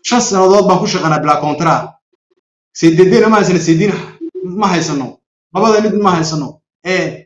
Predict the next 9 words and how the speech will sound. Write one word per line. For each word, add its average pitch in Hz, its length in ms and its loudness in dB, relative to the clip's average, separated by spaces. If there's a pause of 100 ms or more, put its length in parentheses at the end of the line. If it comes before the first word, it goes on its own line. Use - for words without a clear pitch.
waxaan 214 260 0
leenahay, 196 600 -2 (240)
en, 160 400 -8 (220)
en, 160 340 -10
cinq 220 360 -4 (100)
mois, 190 240 0 (420)
no, 180 500 0
cinq 220 360 -2
mois, 190 200 0